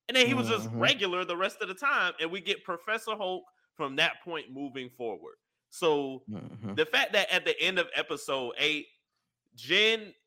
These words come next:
Speaker 1: and as a woman, like, she made this c-, a clear point in episodes one and two when Bruce was so amazed on how she could just control her anger because she made the point of women have to control their anger all the time, so it wasn't a trait that she had to learn. We see that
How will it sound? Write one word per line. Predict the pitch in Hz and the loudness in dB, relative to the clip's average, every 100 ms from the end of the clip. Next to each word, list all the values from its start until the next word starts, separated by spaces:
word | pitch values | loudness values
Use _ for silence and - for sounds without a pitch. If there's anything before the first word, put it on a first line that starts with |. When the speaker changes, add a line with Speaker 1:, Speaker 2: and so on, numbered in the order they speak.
| - | 2
Speaker 1:
and | 156 | 6
as | 156 190 240 | 8 8 8
a | 208 | 4
woman, | 196 254 175 147 | 0 0 2 2
like, | 143 127 | 0 0
she | 185 | -4
made | 190 190 165 | 0 2 2
this | 170 | -4
c-, | - - 139 | -6 -10 -4
a | 135 | -4
clear | - 190 190 | -2 -2 -2
point | 214 196 143 | -2 -2 -2
in | 147 131 | -2 -2
episodes | 160 156 156 147 120 | -4 -2 -2 -2 -4
one | 131 156 143 | -8 -6 -6
and | 123 | -10
two | - 196 139 117 - | -12 -10 -10 -12 -6
when | 139 123 | -4 -4
Bruce | 131 165 170 | -4 -4 -4
was | 135 131 - | -8 -8 0
so | 165 156 135 127 | 2 2 -2 -2
amazed | 123 131 175 160 135 | -2 2 2 2 -2
on | 131 139 | -6 0
how | 147 | 2
she | 127 156 | 0 -4
could | 143 | -6
just | 131 120 | -6 -8
control | 117 107 160 170 160 | -12 -10 -6 -4 -4
her | 123 - | -4 -4
anger | 170 185 117 113 _ _ - | -4 -4 -6 -8 _ _ -10
because | 117 131 160 | -4 -4 -4
she | |
made | 143 131 | -2 -2
the | 113 | -2
point | 156 139 123 | -4 -2 -2
of | 110 | -4
women | 113 139 127 | -4 -4 -2
have | 131 120 | -2 -2
to | 113 | -6
control | 120 143 123 | -8 -4 -2
their | 120 120 | -2 -2
anger | 123 110 | -4 -4
all | 104 110 | -2 -4
the | 92 | -4
time, | - 143 123 113 | 0 2 2 -2
so | 117 113 | -4 -2
it | |
wasn't | 127 127 113 107 | -2 -2 -4 -8
a | |
trait | - - 135 120 117 | -10 -6 -8 -6 -8
that | 113 | -8
she | - 113 | -8 -6
had | 113 95 | -6 -6
to | 98 | -8
learn. | 135 170 107 104 _ _ _ _ | -4 -4 -4 -10 _ _ _ _
We | 139 196 | -8 -8
see | 190 - 220 196 | -8 -6 -4 0
that | 156 143 | 2 2